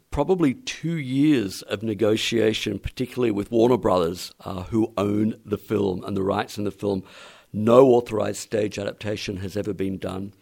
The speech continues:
Simon Phillips, my predecessor as artistic director of M T C, has been very keen to do it, with Carolyn Burns doing the adaptation, and they've come up with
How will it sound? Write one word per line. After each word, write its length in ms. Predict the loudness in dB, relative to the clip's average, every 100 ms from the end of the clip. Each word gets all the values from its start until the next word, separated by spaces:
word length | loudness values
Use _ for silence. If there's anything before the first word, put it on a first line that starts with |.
| -20 -20 -20 -10
Simon 420 | -2 0 0 -2
Phillips, 520 | -2 0 0 -2 -6
my 120 | -6
predecessor 720 | -4 -6 -6 -4 -2 -2 -4
as 140 | -8 -8
artistic 520 | -8 -10 -12 -14 -8
director 300 | -8 -6 -8
of 140 | -6
M 160 | -4 -6
T 200 | -6 -10
C, 400 | -8 -4 -4 -4 -14 -20 _ _
has 160 | -6
been 280 | -2 -2 -2
very 340 | 2 4 6 4
keen 300 | -2 -2 -2
to 100 | -2
do 180 | -2
it, 160 | -2 -4 -20 -10
with 140 | -10
Carolyn 460 | -4 0 0 0 0
Burns 420 | 0 0 -2 -6
doing 220 | -6 -4
the 80 | -2
adaptation, 680 | -4 -4 -2 -2 -2 -8 -8 -20 -8
and 140 | -2
they've 140 | -2 -2
come 160 | -2
up 160 | -2 -2
with 240 | -6 -6